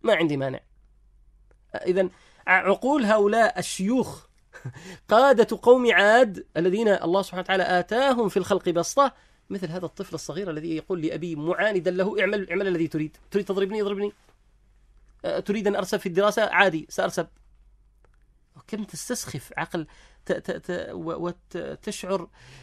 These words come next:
بنوع من الألم على هذا الطفل عندما يقول لك هذا، لأنه لا يعرف مصلحته.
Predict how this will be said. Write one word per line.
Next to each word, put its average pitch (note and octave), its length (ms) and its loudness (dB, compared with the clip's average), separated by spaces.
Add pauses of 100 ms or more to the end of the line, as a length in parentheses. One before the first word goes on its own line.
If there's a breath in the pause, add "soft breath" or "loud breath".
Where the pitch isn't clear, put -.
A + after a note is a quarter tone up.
(160 loud breath)
بنوع G#3+ 580 -2
من G3+ 240 -2
الألم G3+ 760 0
على E3 180 2
هذا G3+ 280 0
الطفل A3+ 360 -2
عندما G3 280 -2
يقول G#3 340 -2
لك G#3+ 140 -4
هذا، A3 260 -2
لأنه G3 380 -2
لا G#3 140 0
يعرف A#3+ 280 -4
مصلحته. F#3 520 -6